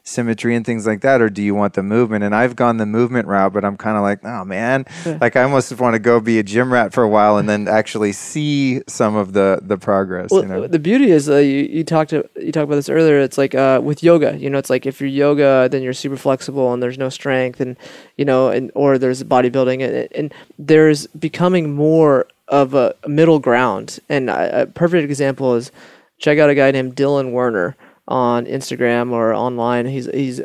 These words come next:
Speaker 2: a, a good friend, and he's added strength to yoga, and he has a,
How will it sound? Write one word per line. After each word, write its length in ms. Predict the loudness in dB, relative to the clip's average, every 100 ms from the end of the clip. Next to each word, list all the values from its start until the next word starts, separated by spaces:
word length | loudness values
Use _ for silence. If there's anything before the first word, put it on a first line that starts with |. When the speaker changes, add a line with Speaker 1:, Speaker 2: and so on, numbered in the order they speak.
| -10
Speaker 2:
a, 100 | -10 -12 _ -4
a 140 | -4
good 180 | -4 -6
friend, 320 | -4 -4 -4
and 140 | -6 -6
he's 480 | -4 0 -2 -4 -16 -20 _ _ _ _ -2
added 300 | 2 2 0
strength 640 | -6 -2 0 0 -2 -12
to 120 | -8
yoga, 500 | 0 2 2 0 -4 -10
and 120 | -4
he 60 | -2
has 140 | 0
a, 200 | 0 -2